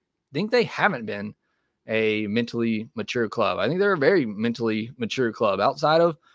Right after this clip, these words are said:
you know, what happened with R C in last year's postseason, this team's been very mentally mature, I think so. So I don't,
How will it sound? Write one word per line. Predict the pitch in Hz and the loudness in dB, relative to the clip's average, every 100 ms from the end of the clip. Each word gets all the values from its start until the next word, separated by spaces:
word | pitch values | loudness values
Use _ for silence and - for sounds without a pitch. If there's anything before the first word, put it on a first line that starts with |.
| _ _ | _ _
you | 220 | 2
know, | 196 | 6
what | 220 | 8
happened | 165 170 | 8 6
with | 165 | 6
R | 156 | 6
C | 156 165 165 | 6 4 4
in | 151 | 4
last | 147 143 | 2 2
year's | 143 131 117 | 0 -2 0
postseason, | 127 160 - 131 127 135 | 0 0 0 -2 -2 -4
this | 151 - - _ _ | -6 -10 -20 _ _
team's | - 147 147 | -6 -4 -2
been | 139 151 | 0 2
very | 127 165 127 113 _ _ - | 2 4 2 -2 _ _ -6
mentally | 113 123 123 117 | -4 -2 0 0
mature, | 113 - 117 107 | 0 0 0 0
I | |
think | 104 123 117 | -2 -6 -2
so. | 110 107 | -2 0
So | - - | -4 -6
I | 123 | -4
don't, | 139 | -6